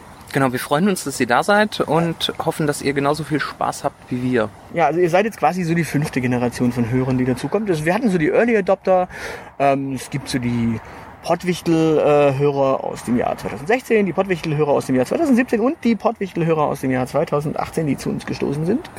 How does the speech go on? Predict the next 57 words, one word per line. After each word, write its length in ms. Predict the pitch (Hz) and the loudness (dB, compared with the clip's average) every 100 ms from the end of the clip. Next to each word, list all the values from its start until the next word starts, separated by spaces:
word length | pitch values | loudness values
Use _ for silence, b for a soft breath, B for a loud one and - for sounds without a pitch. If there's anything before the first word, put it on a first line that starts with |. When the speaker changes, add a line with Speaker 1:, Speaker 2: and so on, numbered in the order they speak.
| - | -6
Speaker 1:
Genau. 460 | - 127 110 120 226 - | 0 2 4 4 0 -2
Speaker 2:
Und 80 | 180 | 2
ihr 80 | |
seid 140 | 214 208 | 4 4
jetzt 100 | 196 | 2
quasi 200 | 165 175 | 2 2
so 100 | 170 | 0
die 300 | 156 156 151 - | 2 2 2 -2
fünfte 460 | 127 - 135 - | -6 -4 -4 -2
Generation. 680 | 123 117 139 - - 117 127 B B B - | -2 -2 -2 -6 -2 0 0 B B B -4
Speaker 1:
Richtig. 460 | 127 - 107 - - | -4 0 -2 -2 -2
Und 80 | 139 | 2
ihr 100 | 139 | 4
seid 180 | 131 | 4
uns 200 | 120 113 | 2 0
die 80 | - | -2
Liebste. 380 | 107 101 - 95 - - - - - - - - - - - - | -2 -2 -4 -6 -6 -18 -20 -20 -20 -20 -20 -20 -16 -16 -14 -4
Speaker 2:
Äh, 200 | - 120 120 110 | -2 0 -2 -4
die, 160 | 117 135 | -4 -2
für 160 | - 139 | -2 -2
dich 160 | 120 | -2
vielleicht. 320 | 120 - - - B B - | -4 -8 -12 -16 B B -2
Speaker 1:
Ja, 320 | 135 131 131 | 2 2 0
das 160 | 120 120 | -8 -10
ist, 200 | 120 - | -10 -8
ist, 200 | 120 - | -6 -4
Speaker 2:
Ich 120 | 139 | -2
hab 120 | 175 | 0
Speaker 1:
d-, 120 | 151 170 | 0 2
das 100 | 165 | 2
Speaker 2:
die 60 | 160 | 2
Speaker 1:
muss 100 | 170 | 2
man 120 | 170 | 0
doch 100 | 151 | 0
immer 180 | 151 135 | -2 0
sagen, 380 | 131 135 120 | 2 2 0
oder? 240 | 113 139 165 - - - - - - | 0 -2 -2 -10 -20 -20 -20 -16 -6
Speaker 2:
Na, 160 | 120 | -2
ich 120 | 139 | 0
hab 80 | 202 | 0
die 100 | 208 | 0
alle 240 | 160 170 139 | 2 4 2
absteigend 480 | - 131 120 120 | 0 -2 -2 -2
lieb. 160 | 120 120 - B B B | -4 -6 -8 B B B
Also 140 | - 147 | -2 0
Speaker 1:
Okay. 140 | 135 | 2
Speaker 2:
die 20 | |
Early 200 | 180 220 | 4 4
Adopter 280 | 208 185 180 | 2 0 -4
sind 160 | 160 180 | -4 -4
mir 100 | 156 | -2
immer 120 | 165 | 0
noch 100 | 143 | 0
am 100 | 131 | 2
liebsten 380 | 185 240 - 208 | 2 0 0 0
und 160 | 147 | 2
dann 340 | 131 131 135 | 2 2 0